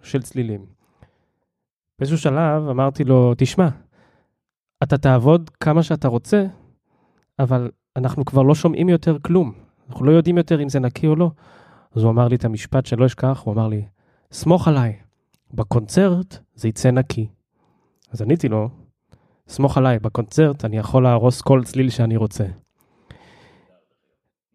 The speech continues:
אז יש משהו ב-, בגישה השתלטנית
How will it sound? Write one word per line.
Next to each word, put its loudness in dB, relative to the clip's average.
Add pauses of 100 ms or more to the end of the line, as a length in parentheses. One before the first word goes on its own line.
(100)
אז 2 (120)
יש 4
משהו 2
ב-, 2
בגישה 0
השתלטנית 0